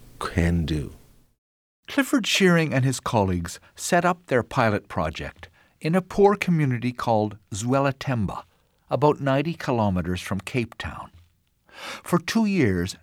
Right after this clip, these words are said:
Speaker 2: they worked with the local residents, defining and developing an approach to security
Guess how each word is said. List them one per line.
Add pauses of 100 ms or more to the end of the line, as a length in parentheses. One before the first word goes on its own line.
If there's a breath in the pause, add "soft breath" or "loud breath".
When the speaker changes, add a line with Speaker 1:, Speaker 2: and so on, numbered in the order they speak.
Speaker 2:
they
worked
with
the
local
residents, (280 soft breath)
defining
and
developing
an
approach
to
security